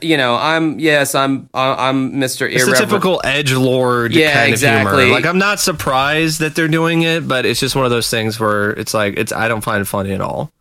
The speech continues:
Speaker 2: And I have been a fan of Alec Baldwin, and I feel for him just like I feel for everyone else.
Speaker 1: Dude,
Speaker 2: It,
Speaker 1: he's
Speaker 2: it's, it seems like it was a really, f-,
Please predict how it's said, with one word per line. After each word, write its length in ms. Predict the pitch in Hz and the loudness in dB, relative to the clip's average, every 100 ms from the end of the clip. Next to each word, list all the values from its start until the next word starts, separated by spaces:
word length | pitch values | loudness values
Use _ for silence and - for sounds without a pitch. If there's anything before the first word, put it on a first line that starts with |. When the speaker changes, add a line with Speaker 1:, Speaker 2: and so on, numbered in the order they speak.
| _ _ _ _ _ _ _ | _ _ _ _ _ _ _
Speaker 2:
And 120 | - 135 | -4 -2
I 140 | 196 | 0
have 260 | 165 156 151 | 0 0 0
been 140 | 131 | -2
a 60 | 117 | -2
fan 240 | 120 107 | -2 -2
of 100 | 101 | -2
Alec 260 | 104 98 - | -2 -2 -2
Baldwin, 560 | 98 95 76 73 117 156 _ _ _ _ - | -2 -2 -6 -8 -8 -12 _ _ _ _ -6
and 640 | 117 113 110 107 107 104 - | -2 -2 0 0 0 -2 -2
I 220 | 113 131 | -2 -2
feel 240 | - 147 | -2 -2
for 160 | - 131 | 0 0
him 520 | 131 131 131 127 123 | 0 0 0 0 0
just 240 | 120 117 123 | -2 -2 -2
like 140 | 113 | -2
I 60 | 110 | -2
feel 240 | - 117 | 0 0
for 220 | 110 110 107 | 0 0 0
everyone 300 | 110 107 104 | 0 0 0
else. 540 | 117 127 123 - - _ _ | 0 0 -2 -4 -8 _ _
Speaker 1:
Dude, 260 | - 151 131 - | 0 2 2 0
Speaker 2:
It, 160 | 107 | 2
Speaker 1:
he's 100 | - | 4
Speaker 2:
it's, 260 | - - 139 | 2 2 0
it 180 | 135 139 | 0 0
seems 340 | 170 208 220 | 0 0 0
like 240 | 196 170 170 | 0 0 -2
it 80 | |
was 200 | 143 135 | -2 0
a 100 | 123 | 0
really, 540 | 110 107 131 139 131 120 | 2 2 2 2 2 0
f-, 520 | - - - - | -4 -8 -8 -10